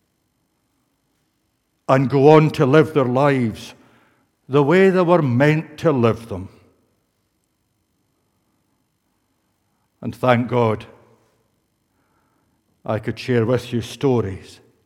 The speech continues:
that testify to that. Jesus spoke.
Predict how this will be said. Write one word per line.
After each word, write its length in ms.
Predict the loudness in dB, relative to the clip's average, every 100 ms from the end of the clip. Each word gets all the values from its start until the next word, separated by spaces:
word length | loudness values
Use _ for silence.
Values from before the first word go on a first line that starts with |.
| _ _ _ _ _ _ _ _ _ _ _ _ _ _ _ _ _ _ _ _ _ _ -12
that 240 | -12 -8
testify 680 | -4 -4 -4 -12 -6 -4 -4
to 200 | -6 -8
that. 440 | -8 -10 -12 -18 -20 _ _ _ _ _ _ _ _ _ _ _ _ _ _ _ _ _ _ _ _ _ _ _ _ _ _ _ _ _ _ _ _ _ _ _ _ _ _ _ _ _ _ _
Jesus 480 | -4 2 2 0 -4
spoke. 520 | -8 -6 -6 -6 -16